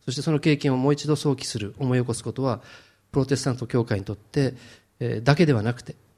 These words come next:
人間が人間らしく共に平和に生きていくことを求めるすべての人々にとって、現代的な意義を持っていると思います。そして、そのような時代の中であるからこそ、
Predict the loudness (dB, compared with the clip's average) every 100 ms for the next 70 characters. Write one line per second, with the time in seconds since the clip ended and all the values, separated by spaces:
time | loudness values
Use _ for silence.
0 | _ 0 2 2 4 4 4 4 2 0
1 | -4 -10 -14 _ _ -6 0 0 2 2
2 | 2 2 0 -2 -4 -4 -4 -2 -2 -4
3 | -2 -2 -2 -4 -12 _ _ _ -8 0
4 | 2 0 -4 -12 _ -4 -4 -2 -6 -6
5 | -10 -10 -18 _ _ _ _ _ _ -2
6 | 2 2 0 -2 -2 -2 -2 -4 -4 -8
7 | -10 -8 -2 2 2 0 -12 -8 -6 -6
8 | -10 -16 _ _ _ _ _ -6 -6 -8
9 | -14 -18 _ _ _ _ _ _ -2 -2
10 | 0 2 4 4 4 4 4 4 4 2
11 | 4 2 2 0 0 0 0 -2